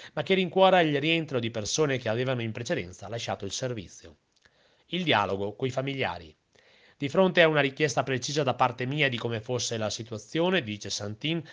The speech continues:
sostenendo che gli incontri con i familiari sono stati molto frequenti, la risposta è stata rassicurante. È stata anche sottolineata da parte di qualcuno una scarsa attenzione nel variare l'abbigliamento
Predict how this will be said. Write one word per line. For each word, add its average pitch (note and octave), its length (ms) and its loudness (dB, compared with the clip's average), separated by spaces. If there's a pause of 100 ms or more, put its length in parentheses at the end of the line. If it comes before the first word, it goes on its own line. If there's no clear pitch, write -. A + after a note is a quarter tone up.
(160)
sostenendo A#2 560 -4
che A2+ 100 -6
gli G#2+ 160 -4
incontri C3 540 -2
con A2 100 -4
i G2+ 80 -6
familiari A#2 680 2
sono G#2+ 200 -8
stati A#2 360 -4
molto B2+ 400 0
frequenti, A#2+ 640 -6 (340)
la D3 80 4
risposta G#2+ 500 0
è G#2 60 -2
stata D3 260 2
rassicurante. B2 840 -2 (200)
È - 120 -8
stata C3 200 -2
anche C3 220 0
sottolineata A#2 760 0
da B2 140 0
parte G#2+ 260 -2
di G#2 80 -8
qualcuno E3 540 0 (300)
una B2 160 -2
scarsa B2 500 2
attenzione A2+ 580 0
nel A2 220 -2
variare B2 460 6
l'abbigliamento A#2+ 840 0